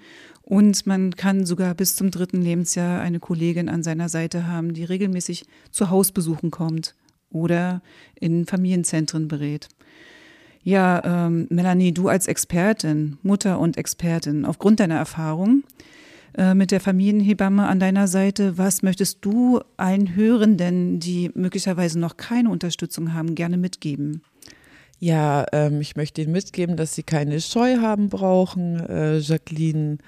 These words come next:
Speaker 2: zu kontaktieren. Also sie hat auch Schweigepflicht und es ist wirklich, wirklich eine große Unterstützung, gerade in der ersten Zeit nach der Geburt einfach Hilfe zu bekommen, Fragen stellen zu können und sie kommt zu einem nach Hause.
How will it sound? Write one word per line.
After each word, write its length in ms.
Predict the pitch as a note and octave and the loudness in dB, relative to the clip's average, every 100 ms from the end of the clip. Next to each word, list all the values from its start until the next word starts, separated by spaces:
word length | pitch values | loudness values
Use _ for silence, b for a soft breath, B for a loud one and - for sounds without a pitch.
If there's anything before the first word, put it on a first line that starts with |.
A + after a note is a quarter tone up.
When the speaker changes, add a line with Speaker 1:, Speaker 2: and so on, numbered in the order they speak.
| B B B B | B B B B
Speaker 2:
zu 140 | - D#3+ | -8 -4
kontaktieren. 1080 | D#3+ D#3 D#3+ D3 - - D#3 D3+ D3+ D3 | 0 2 0 -4 -8 -4 0 2 2 -2
Also 240 | - C3+ C3+ | -4 -4 -4
sie 180 | C3 | -2
hat 180 | C3 C3 | -4 -2
auch 100 | C#3+ | -4
Schweigepflicht 1120 | - F#3+ G#3+ G3+ F#3+ - F3+ E3+ E3 E3 - - B B B B | 0 4 4 4 -2 -4 0 2 2 0 -6 -20 B B B B
und 180 | D3+ D3 | -4 -2
es 80 | C#3+ | -4
ist 220 | D3+ - | -4 0
wirklich, 480 | F3 - E3 D#3+ - | 0 0 -4 -4 -2
wirklich 420 | D#3 D#3 D3+ - | -2 -2 -8 -4
eine 180 | C#3 C#3 | -4 -4
große 440 | D3+ D#3 D#3+ D3 | -2 -2 -2 -2
Unterstützung, 720 | D3+ - D3 - D3 - C#3+ | -2 -2 -4 -2 -4 -2 -4
gerade 380 | C3+ C#3+ D3 D3 | 0 2 2 2
in 100 | C#3+ | 0
der 180 | C#3+ - | -2 0
ersten 400 | C#3+ C#3+ - C#3+ | 0 0 -2 -8
Zeit 560 | - D3+ C#3 C#3 C3+ C#3+ | -4 0 2 2 0 -4
nach 180 | C#3 - | -4 -2
der 180 | C#3+ | -4
Geburt 560 | C3+ C#3 C#3 C#3 C3+ - B B B B B | -2 -2 2 4 2 -2 B B B B B
einfach 360 | - D3 F3 D#3 | -4 -2 0 2
Hilfe 340 | D#3+ D#3+ D#3 | 2 0 -6
zu 160 | - D3+ | -4 -4
bekommen, 800 | D3+ - D3+ D3 D3 C#3+ C#3 C#3 B B | -4 -2 -2 0 2 0 0 -4 B B
Fragen 480 | - D#3 D#3 E3 D#3 | -8 2 6 6 4
stellen 400 | - D#3 D3 D3 | 2 4 6 4
zu 160 | - D3 | -2 -6
können 720 | - D3 D3 D3 C#3+ C#3+ C#3+ | 0 2 4 2 2 0 -2
und 400 | - C3+ C3+ C3 | -4 -2 -2 -4
sie 140 | D3+ | -10
kommt 320 | - D3 D3 | -4 -4 -4
zu 80 | - | -6
einem 220 | - C3+ | -4 -2
nach 220 | C#3 D#3+ G3 | -2 -2 2
Hause. 600 | F#3+ G3 E3+ E3+ E3 | 4 4 4 4 4